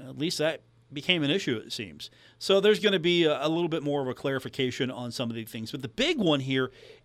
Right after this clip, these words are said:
is the management of the clock. So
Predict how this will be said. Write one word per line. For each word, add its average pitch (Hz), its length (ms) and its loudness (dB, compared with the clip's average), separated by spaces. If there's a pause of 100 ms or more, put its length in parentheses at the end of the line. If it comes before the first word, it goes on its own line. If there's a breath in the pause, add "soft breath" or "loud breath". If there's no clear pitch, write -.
(140)
is 165 320 0
the 143 140 0
management 156 500 -2
of 117 80 -6
the 113 100 -8
clock. 113 500 -8
So 135 460 -2